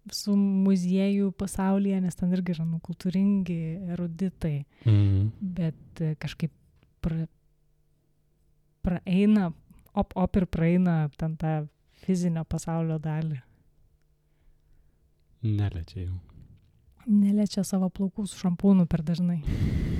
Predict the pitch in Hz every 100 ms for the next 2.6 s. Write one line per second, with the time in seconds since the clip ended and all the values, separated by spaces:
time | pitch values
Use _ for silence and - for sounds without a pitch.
0 | - - - - - - - - - -
1 | - - - _ 98 95 90 123 117 -
2 | 101 95 95 - - -